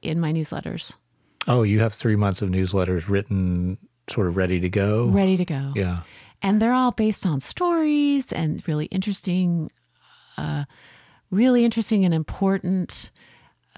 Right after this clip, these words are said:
Speaker 1: uh, value, inf-, valuable information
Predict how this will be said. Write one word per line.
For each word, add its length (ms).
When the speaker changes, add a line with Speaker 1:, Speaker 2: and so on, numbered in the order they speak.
Speaker 1:
uh, 40
value, 960
inf-, 240
valuable 720
information 800